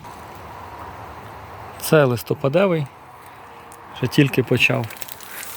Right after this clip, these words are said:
загоратись. Деякі ягідки вже, грона, точніше, окремі, вже можна навіть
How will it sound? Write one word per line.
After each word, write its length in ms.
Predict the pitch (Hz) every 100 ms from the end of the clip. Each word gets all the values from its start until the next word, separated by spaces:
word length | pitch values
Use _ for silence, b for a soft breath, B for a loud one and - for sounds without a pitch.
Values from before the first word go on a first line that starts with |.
| -
загоратись. 720 | 120 123 139 156 180 143 - - B B B B B B -
Деякі 380 | 131 143 127 127
ягідки 440 | 139 131 - 120
вже, 300 | 110 123 135 - - - - -
грона, 340 | 113 127 127 120
точніше, 420 | - - 117 123
окремі, 360 | - 143 165 135 B B B B B - -
вже 200 | 113 139
можна 340 | 131 123 123
навіть 400 | 120 123 123 -